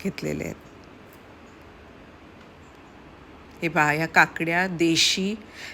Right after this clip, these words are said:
लांबड्या आणि एकदम करकरीत, टेस्टी अशा काकड्या आहेत. मी माळीदादांना दाखवतेय, मी कॅमेरा पकडलाय, ते कट करतायत. जसं मला दिसेल तशा छोट्या मोठ्या पण आहेत भरपूर, पण ज्या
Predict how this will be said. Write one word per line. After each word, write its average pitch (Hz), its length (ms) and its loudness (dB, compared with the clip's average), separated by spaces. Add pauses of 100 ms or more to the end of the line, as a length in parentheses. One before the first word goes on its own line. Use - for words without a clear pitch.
(140)
लांबड्या 175 680 6 (480)
आणि 175 260 4
एकदम 180 420 6
करकरीत, 196 600 6 (360)
टेस्टी 196 400 6
अशा 190 240 4
काकड्या 160 580 -2
आहेत. 143 100 -6 (520)
मी 185 440 0 (180)
माळीदादांना 170 680 4
दाखवतेय, 190 840 2 (300)
मी 180 240 -2
कॅमेरा 160 380 6
पकडलाय, 180 520 -2
ते 185 140 -4
कट 165 220 -2 (160)
करतायत. 180 360 -2
जसं 170 320 -4
मला 170 260 0
दिसेल 165 480 -4
तशा 180 240 -2 (520)
छोट्या 190 280 6 (180)
मोठ्या 185 360 -2
पण 185 180 -2
आहेत 175 260 2
भरपूर, 196 560 -4 (760)
पण 185 200 2
ज्या 190 160 6